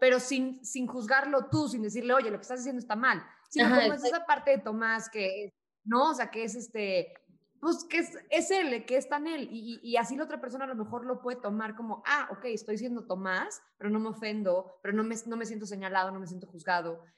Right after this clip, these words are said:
Speaker 1: y, y creo que eso ha hecho que mucha gente se identifique, y que sí,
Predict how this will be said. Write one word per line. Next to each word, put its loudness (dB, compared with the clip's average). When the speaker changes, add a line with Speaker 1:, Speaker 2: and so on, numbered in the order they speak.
Speaker 1:
y, -10
y -2
creo 2
que 0
eso -4
ha 2
hecho -6
que -4
mucha 2
gente -8
se -8
identifique, -4
y -8
que -4
sí, 2